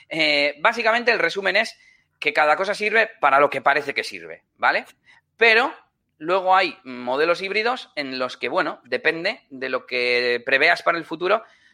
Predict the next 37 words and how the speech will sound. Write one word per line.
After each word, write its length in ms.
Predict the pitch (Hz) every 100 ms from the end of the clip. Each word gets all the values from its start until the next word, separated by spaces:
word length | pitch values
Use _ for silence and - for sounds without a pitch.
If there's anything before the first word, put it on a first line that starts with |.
| _
te 140 | - 123
puede 240 | 143 143
servir 340 | 147 143 151
más 280 | 147 156 - _
un 320 | 156 156 147
plugin 340 | 151 170 190 -
o 80 | 104
otro. 320 | 101 - - _ _ _ _
Bueno, 220 | 175 113 - _
vamos 260 | 202 196
con 600 | - 160 151 147 139 127 _
el 140 | - 143
más 200 | 175 -
típico, 340 | 196 208 214
que 100 | 170
es 120 | 208 -
WooCommerce. 480 | 120 - 82 143 -
Bueno, 160 | 110
WooCommerce 480 | 156 113 156 170 180 - - -
es 140 | - 147
un 120 | 151
plugin 340 | 151 170 131
para 320 | 104 107 107 -
e-commerce 440 | 120 143 156 147
en 80 | 156
WordPress 480 | 160 180 202 226 - _ _ _
que 80 | 127
nos 120 | 113
sirve 180 | 131 139
para 140 | 127
montar 380 | 120 120 135 175
una 180 | 180 139
tienda 220 | 110 98
online, 220 | 87 98
una 140 | 139 110
tienda 440 | 101 98 95 90 _
virtual. 460 | 117 107 95 87